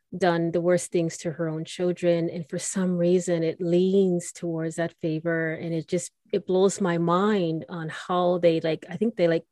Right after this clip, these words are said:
pick out of a box on whether or not this is true or not, and who should go to what, where the child should go to and whom. Um, but that's, it's just,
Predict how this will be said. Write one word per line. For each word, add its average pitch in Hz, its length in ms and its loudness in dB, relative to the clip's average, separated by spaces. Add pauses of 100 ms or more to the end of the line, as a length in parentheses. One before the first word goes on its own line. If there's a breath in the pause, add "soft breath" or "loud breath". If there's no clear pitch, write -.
(320)
pick 247 280 0
out 196 140 6
of 180 120 2
a 156 200 0 (440)
box 180 600 4
on 175 220 0
whether 175 280 4
or 175 40 4
not 175 340 2 (160)
this 175 200 -2
is 175 160 -2
true 180 260 2
or 160 120 0
not, 170 400 0
and 151 120 -2
who 175 160 -2
should 180 200 -6
go 170 180 2
to 165 180 -10
what, 175 180 2 (680 soft breath)
where 190 160 4
the 175 80 -2
child 170 280 0
should 185 140 -4
go 165 160 4
to 165 300 -2
and 165 100 0
whom. 170 440 -2 (120)
Um, 185 500 -10 (840)
but 214 120 4
that's, 226 260 4
it's - 200 -4
just, - 380 -2